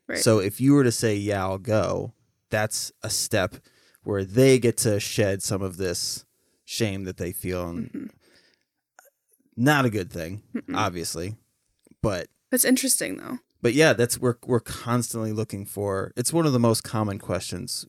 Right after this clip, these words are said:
Speaker 2: for, for addicts in particular is, like, "When will my family forgive me?
Speaker 1: Mm.
Speaker 2: When will, you know, I be able to stop feeling so guilty?" And
Speaker 1: Mm-hmm.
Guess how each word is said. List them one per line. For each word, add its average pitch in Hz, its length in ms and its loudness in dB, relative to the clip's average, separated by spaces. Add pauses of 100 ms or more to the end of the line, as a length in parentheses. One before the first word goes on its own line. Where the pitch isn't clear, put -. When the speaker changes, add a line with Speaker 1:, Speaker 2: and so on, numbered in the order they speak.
Speaker 2:
for, 87 540 -6 (240)
for 95 180 -4
addicts 95 440 -4
in - 180 -10
particular 95 460 -6
is, - 180 -8
like, 85 300 -8 (500)
"When 123 400 4
will 110 160 6
my 101 160 0
family 87 320 -4
forgive - 340 -12
me? - 120 -10
Speaker 1:
Mm. 190 320 -4
Speaker 2:
When 113 240 0
will, 101 420 0
you 98 100 -6
know, 87 280 -8 (200)
I 95 140 -10
be 90 140 -8
able 92 200 -6
to 87 180 -8
stop 80 280 -6
feeling 90 300 -12
so - 160 -6
guilty?" - 440 -12
And 214 240 -8
Speaker 1:
Mm-hmm. 208 120 -12